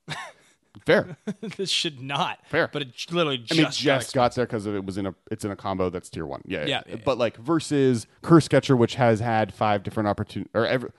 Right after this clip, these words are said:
Speaker 2: literally every set can print Curse Catcher. That
Speaker 1: Yep.
Speaker 2: has Merfolk on it. All of Zendikar Block could have had Curse Catcher in it.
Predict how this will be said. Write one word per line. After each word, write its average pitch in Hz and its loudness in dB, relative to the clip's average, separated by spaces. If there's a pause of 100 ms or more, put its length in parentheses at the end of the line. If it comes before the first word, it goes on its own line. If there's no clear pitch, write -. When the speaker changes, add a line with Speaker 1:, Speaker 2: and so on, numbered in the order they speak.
(120)
Speaker 2:
literally 247 8
every 170 6
set 160 6
can - -6 (380)
print 113 -10
Curse 110 -6
Catcher. 76 -10 (340)
That 113 0
Speaker 1:
Yep. 135 2
Speaker 2:
has 120 -2
Merfolk 113 0
on 180 2
it. 202 -6
All 170 8
of 139 4
Zendikar 113 -8
Block 92 -10
could 104 -8
have 85 -8
had 90 -10
Curse - -12
Catcher - -12
in 58 -10
it. - -16